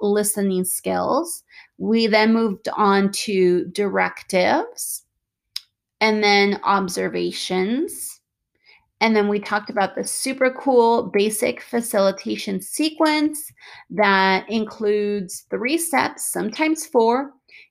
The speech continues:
E C C, which is elicit, clarify, and connect, and sometimes, if necessary, redirect, okay?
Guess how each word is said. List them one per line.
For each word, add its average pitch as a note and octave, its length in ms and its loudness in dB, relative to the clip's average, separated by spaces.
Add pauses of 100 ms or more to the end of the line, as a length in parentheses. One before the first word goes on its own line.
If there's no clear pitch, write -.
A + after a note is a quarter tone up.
(160)
E B3+ 220 0
C D4 340 -2
C, C4 680 -2 (1400)
which A3 260 0
is G3+ 240 0
elicit, G3+ 680 0
clarify, A3+ 680 0 (460)
and G#3 160 0
connect, C#4 600 -2 (480)
and B3+ 960 4
sometimes, F#3+ 840 -2
if G3+ 300 -6
necessary, F#3+ 800 0
redirect, - 880 -4 (100)
okay? G3 460 -4